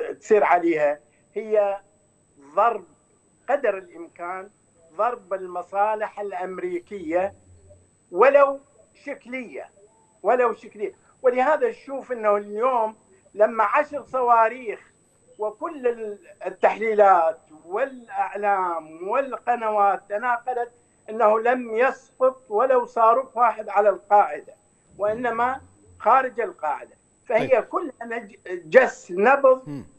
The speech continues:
Speaker 1: لبايدن ومدى استعداده وم-،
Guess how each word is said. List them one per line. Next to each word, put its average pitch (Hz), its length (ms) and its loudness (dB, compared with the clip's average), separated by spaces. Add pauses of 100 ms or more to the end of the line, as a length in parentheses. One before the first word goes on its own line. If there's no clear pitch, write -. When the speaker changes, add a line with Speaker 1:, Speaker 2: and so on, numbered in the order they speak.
(140)
Speaker 1:
لبايدن 254 800 0
ومدى 240 600 -6 (220)
استعداده 233 1200 -6 (340)
وم-، 208 340 2